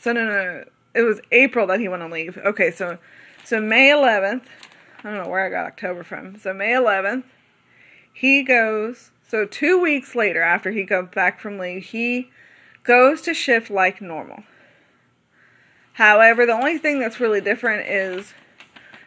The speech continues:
today, um, soldiers mentioned that his Valium, he wa-, he was kinda harder to wake up for duty, and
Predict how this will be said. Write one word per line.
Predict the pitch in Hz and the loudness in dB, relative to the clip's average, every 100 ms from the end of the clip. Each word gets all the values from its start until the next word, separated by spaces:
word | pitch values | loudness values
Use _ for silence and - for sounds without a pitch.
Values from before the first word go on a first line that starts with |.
| _ | _
today, | - 254 196 196 220 247 247 - | -4 0 4 6 6 2 -2 -4
um, | 208 196 185 120 _ _ _ _ _ _ _ _ 214 | 0 0 -2 -6 _ _ _ _ _ _ _ _ -10
soldiers | - 226 214 220 214 | -2 0 2 0 -2
mentioned | 214 208 214 208 | -4 -4 -4 -2
that | 196 185 | -2 -2
his | 214 208 | -6 2
Valium, | 196 190 196 196 196 208 | 4 6 4 0 -4 -6
he | 202 | -8
wa-, | 175 - | -8 -12
he | 214 220 | -8 -8
was | |
kinda | - 254 220 | -4 -4 -2
harder | 226 208 180 | 0 2 0
to | |
wake | 170 190 202 | 0 0 -2
up | - - | -6 -6
for | 185 | -6
duty, | 180 170 175 156 | -4 -4 -6 -8
and | 147 | -12